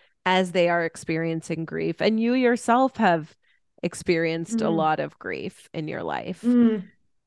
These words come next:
Speaker 1: Would you be open to sharing a bit
Speaker 2: Mm.
Speaker 1: about both your personal experience
Speaker 2: Sure.
Speaker 1: with grief and then how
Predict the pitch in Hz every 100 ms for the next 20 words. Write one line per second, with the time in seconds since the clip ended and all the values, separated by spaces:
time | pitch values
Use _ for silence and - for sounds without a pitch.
0 | _ - 220 208 262 254 - 214 214 -
1 | 220 208 220 - 185 185 185 185 175 180
2 | 254 240 165 170 165 - 180 170 - 175
3 | 175 170 175 170 185 - - 190 185 196
4 | 185 185 - 180 175 170 269 254 233 180
5 | 165 170 - 180 180 170 170 - _ -
6 | 196 214 214 220 220